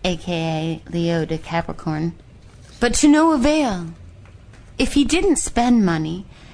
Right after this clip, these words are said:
his stock portfolio would take a loss, only to rebound to ten times its worth.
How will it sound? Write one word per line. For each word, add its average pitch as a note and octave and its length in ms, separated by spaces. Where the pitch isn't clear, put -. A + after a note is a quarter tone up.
his A#3 180
stock E4+ 380
portfolio E3 760
would D#3+ 180
take A#3 260
a C4 60
loss, D#3+ 560
only C#4 460
to F#3+ 240
rebound B3 800
to - 140
ten A#3 360
times A#3 460
its B3 280
worth. D#3 560